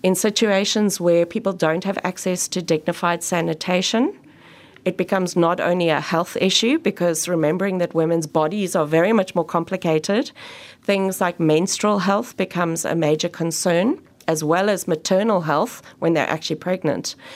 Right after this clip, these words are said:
But sometimes simply going to the toilet can actually expose you, if you're outside of your space where somebody else could protect you,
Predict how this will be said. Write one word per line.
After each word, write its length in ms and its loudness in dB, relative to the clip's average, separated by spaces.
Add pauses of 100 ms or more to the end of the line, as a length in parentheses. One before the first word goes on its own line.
(280)
But 220 -2
sometimes 520 0
simply 360 0
going 300 2
to 100 -6
the 80 -6
toilet 580 0 (300)
can 280 0
actually 400 -2
expose 680 -2
you, 460 0 (360)
if 160 -2
you're 220 2
outside 540 0
of 80 -6
your 160 2
space 580 0
where 140 4
somebody 400 -2
else 160 0
could 180 -8
protect 480 -4
you, 220 -4